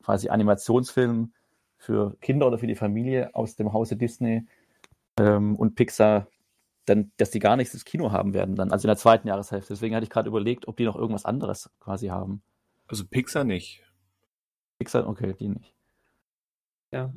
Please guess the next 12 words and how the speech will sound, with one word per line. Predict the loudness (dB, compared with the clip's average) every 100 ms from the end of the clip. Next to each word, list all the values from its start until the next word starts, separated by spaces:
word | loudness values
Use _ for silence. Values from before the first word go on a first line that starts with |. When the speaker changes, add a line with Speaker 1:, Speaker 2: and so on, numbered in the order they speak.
| 2
Speaker 3:
Pixar | 2 4 0
ist | 2
auch | -2 0
nicht, | -4 -4
also | -6
die | -4 -2
Mitarbeiter | 0 0 2 2 2
bei | -2
Pixar | -2 -2 0 -2
sind | 0 -4
auch, | 0 -2 -2 -4
ähm, | -2 -2 -2 -8